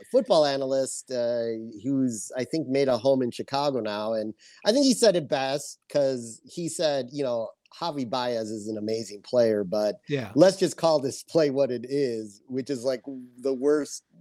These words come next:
Speaker 1: Pittsburgh, like, one of the worst plays in baseball history, basically. And
Speaker 2: It, it
Speaker 1: I
Speaker 2: is.
Speaker 1: think it wa-, it is going to, after all of,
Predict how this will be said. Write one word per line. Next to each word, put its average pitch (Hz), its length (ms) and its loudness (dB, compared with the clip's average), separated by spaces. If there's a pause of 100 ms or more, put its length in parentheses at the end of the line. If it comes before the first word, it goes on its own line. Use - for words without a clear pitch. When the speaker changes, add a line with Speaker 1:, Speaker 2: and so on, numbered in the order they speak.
(180)
Speaker 1:
Pittsburgh, 127 680 -2
like, 120 240 -4
one 135 120 2
of 135 60 0
the 123 80 0
worst 120 300 -4
plays 120 240 0
in 113 80 -4
baseball 107 340 -4
history, 110 360 -4
basically. 95 580 -4
And 135 320 6
Speaker 2:
It, - 100 -2 (160)
it 170 140 4
Speaker 1:
I 190 100 8
Speaker 2:
is. 123 160 2
Speaker 1:
think 254 300 2
it 196 100 -6
wa-, 202 120 -4
it 175 140 -2
is 208 320 2
going 214 440 0
to, 175 400 -2 (520)
after 220 480 -2
all 214 380 0
of, 196 140 -4